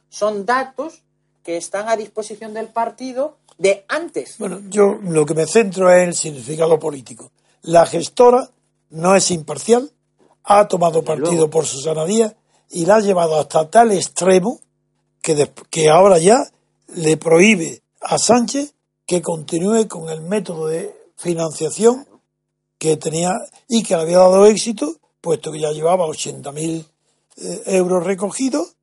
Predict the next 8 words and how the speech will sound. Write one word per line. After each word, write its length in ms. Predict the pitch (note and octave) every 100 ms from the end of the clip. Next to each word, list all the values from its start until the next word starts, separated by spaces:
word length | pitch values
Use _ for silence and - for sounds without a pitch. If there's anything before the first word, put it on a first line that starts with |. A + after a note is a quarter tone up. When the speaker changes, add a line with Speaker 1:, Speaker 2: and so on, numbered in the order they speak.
| _ _ _ _ _
Speaker 2:
con 200 | D#3 D#3
una 220 | D#3+ E3
base 360 | D#3 F3+ F3+ F3
de, 480 | E3+ F3 F#3+ G#3 _ _ _
modesta 560 | F3 F3 G3 A3 - B3
de 140 | G#3+
cuarenta 560 | - - E3 E3 F3 F3
euros. 480 | F#3 F#3+ A#3 C#4+